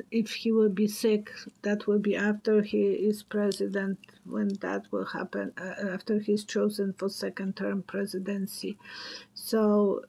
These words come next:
it's, uh, that will be something that we want him to be safe. Okay, thank you so much. Stay positive, stay healthy,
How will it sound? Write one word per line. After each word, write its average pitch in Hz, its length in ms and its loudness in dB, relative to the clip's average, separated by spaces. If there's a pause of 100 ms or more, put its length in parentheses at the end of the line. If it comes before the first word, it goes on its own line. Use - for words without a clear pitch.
(140)
it's, 214 400 -2
uh, 202 340 0 (180)
that 196 320 -4
will 214 140 2
be 196 360 0 (1700)
something 208 580 0
that 190 220 -6
we 220 100 2
want 196 280 0
him 202 300 -6
to - 80 -6
be 190 180 -2
safe. - 760 -8 (120)
Okay, 226 320 -4 (220)
thank 247 280 4
you 254 80 2
so 233 220 0
much. 226 560 0
Stay - 580 0
positive, 208 840 0
stay - 540 -2
healthy, 196 680 -6